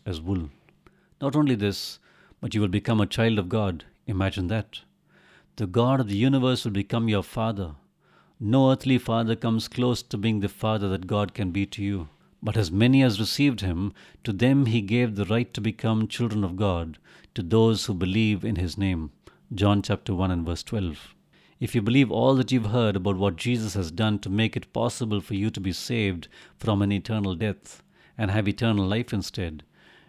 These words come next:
you can pray to the Lord using these words as a guide. Feel free to pray as you like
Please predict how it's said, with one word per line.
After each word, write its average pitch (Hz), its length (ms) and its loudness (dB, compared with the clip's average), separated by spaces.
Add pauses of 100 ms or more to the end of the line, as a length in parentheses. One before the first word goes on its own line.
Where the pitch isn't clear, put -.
you 110 140 -2
can 95 240 0
pray 117 240 -2
to - 120 -4
the 98 120 -2
Lord 104 300 0
using 120 380 0
these 110 220 0
words 110 400 0
as 95 180 -6
a 98 60 -2
guide. 87 440 -6 (600)
Feel 117 340 0
free 113 220 -4
to 95 60 -8
pray 107 220 -4
as 110 180 0
you 120 80 0
like 120 440 -4